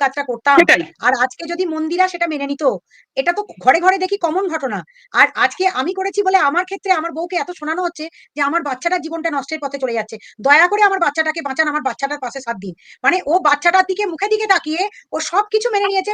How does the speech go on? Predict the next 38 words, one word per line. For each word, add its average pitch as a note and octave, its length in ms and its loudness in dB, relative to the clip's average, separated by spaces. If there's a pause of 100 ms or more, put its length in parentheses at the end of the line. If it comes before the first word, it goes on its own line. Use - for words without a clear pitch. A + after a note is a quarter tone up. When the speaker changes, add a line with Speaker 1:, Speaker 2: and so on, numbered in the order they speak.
(100)
Speaker 1:
ভুলে E4+ 200 2
গেছে, E4 200 0
দুজনেই D4 220 6
Speaker 2:
সবাই, F#4+ 140 8
Speaker 1:
ভুলে D4 140 -4
গেছে। C4+ 200 -4
Speaker 2:
ওর G4+ 160 8
ফ্যামিলি D#4 240 10
Speaker 1:
সেখানে G#4+ 100 8
Speaker 2:
মেনে E4+ 140 8
Speaker 1:
আমাদের D4+ 80 8
Speaker 2:
নিয়েছে। D4 220 6
Speaker 1:
সকলের A4 400 4
উচিত - 160 -10 (540)
Speaker 2:
ওর, F4 100 12
ওর D4+ 200 8
Speaker 1:
সকলের C4 200 10
Speaker 2:
মানে, B3+ 120 8
Speaker 1:
উচিত A3+ 440 0
Speaker 2:
হ্যাঁ, A3 260 2
Speaker 1:
আমাদের A3+ 280 8
Speaker 2:
শ্বশুর C4+ 220 8
Speaker 1:
করতে - 0 -
Speaker 2:
শাশুড়ি G4+ 300 6
মেনে E4 180 6
নিয়েছে, D4+ 340 8 (400)
এর G4+ 200 10
এত A4+ 140 8
সমস্যা E4+ 380 10
কিসের? D#4+ 240 8
আমি D4 120 6
তো D4 60 8
এটাই D4 200 8
বুঝতে F#4 160 6
পারছি D#4 200 4
না, C4+ 80 6
ও D#4+ 120 10
কিছুতেই G#4 480 8